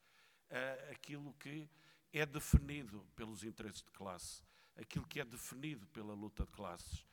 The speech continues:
e não aquilo que mediaticamente tem vindo a ser desenvolvido como uma estratégia propagandista para a guerra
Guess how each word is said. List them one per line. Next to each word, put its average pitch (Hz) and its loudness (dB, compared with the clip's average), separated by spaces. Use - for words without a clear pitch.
e 98 -8
não 123 0
aquilo 107 -4
que - -14
mediaticamente 104 -4
tem 110 -4
vindo 110 -2
a 104 -2
ser 110 -4
desenvolvido 101 -4
como 110 -2
uma 120 0
estratégia 113 -2
propagandista 107 -2
para 110 2
a 127 -6
guerra 98 -2